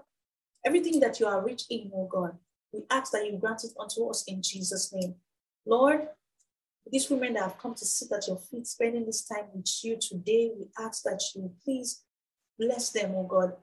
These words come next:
with your word, that this word that they've taken into their heart, oh God, will become flesh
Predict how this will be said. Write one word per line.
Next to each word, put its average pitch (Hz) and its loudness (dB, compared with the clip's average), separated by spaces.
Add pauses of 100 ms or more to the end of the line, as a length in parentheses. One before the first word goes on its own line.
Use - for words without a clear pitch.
(280)
with 214 0
your 196 2
word, 208 6 (260)
that 214 4
this 311 4
word 277 10
that 220 2
they've 208 0
taken 262 2
into 240 -2
their 208 2
heart, 247 -2
oh 254 4
God, 233 4
will 208 -4
become 240 -12
flesh - 0